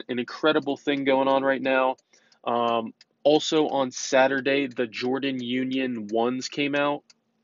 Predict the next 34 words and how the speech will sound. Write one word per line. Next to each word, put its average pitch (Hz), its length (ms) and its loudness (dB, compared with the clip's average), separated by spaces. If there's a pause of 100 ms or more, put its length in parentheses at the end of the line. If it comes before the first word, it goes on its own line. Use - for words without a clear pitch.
(480)
and, 120 380 -2
um, 117 340 2 (240)
about 127 280 4
five 139 400 2
of 151 200 -8
my 127 140 -4
team 131 280 -12
members 131 380 -4
picked - 260 -6
those 127 240 0
up. 127 260 2 (300)
I'm 143 160 0
still 156 260 0
waiting 131 300 0
on 117 140 0
my 117 240 2
pair 127 320 -2
from 113 380 -6
last 113 360 0
week's 131 280 -4
release, 139 480 -2 (360)
uh, 113 280 4
but 107 180 -2
the 127 100 0
resale 135 400 0
on 127 200 0
those 120 280 0
is 107 140 -4
six - 280 -4
hundred 127 240 -2
dollars 117 300 4
profit 123 560 2
and 110 160 -6
more. 120 420 -2